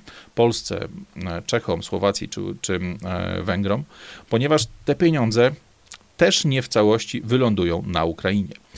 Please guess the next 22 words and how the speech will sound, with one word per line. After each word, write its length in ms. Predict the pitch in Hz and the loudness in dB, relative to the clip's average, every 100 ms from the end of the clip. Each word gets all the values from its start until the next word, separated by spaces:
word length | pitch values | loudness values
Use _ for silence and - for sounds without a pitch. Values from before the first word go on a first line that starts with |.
| - - - | -16 -16 -4
Tak 180 | 135 131 | -2 0
naprawdę 540 | 165 202 220 190 185 175 - | 0 2 2 4 4 2 0
Washington 480 | 139 175 180 143 127 | 0 2 0 0 -2
Post, 500 | - 90 127 - - - | 2 2 2 -4 -14 4
gazeta 340 | 127 160 - | 4 4 0
poważna, 480 | - 104 90 90 107 | -2 2 2 2 0
gazeta, 320 | 107 113 123 | 0 0 -4
która 240 | - 120 | -4 -2
nie 120 | 113 113 | 0 -2
powołuje 500 | 113 113 135 131 110 | -2 0 0 0 0
się 120 | 107 | -4
zwykle 360 | 101 101 110 101 | -6 -4 -2 0
ani 240 | 123 120 | 0 0
na 140 | 110 | -2
foliarzy, 500 | 101 107 98 107 127 | 0 0 2 2 2
ani 140 | 110 104 | 2 2
na 100 | 101 | 0
płaskoziemców, 720 | 110 - 101 104 107 110 98 | -2 -4 -2 -2 -2 -4 -6
ani 180 | 92 104 | 0 2
na 100 | 101 | 2
ruskie 320 | 110 - 104 | 0 0 0
onuce, 420 | 92 82 - 101 | 0 -2 -2 -4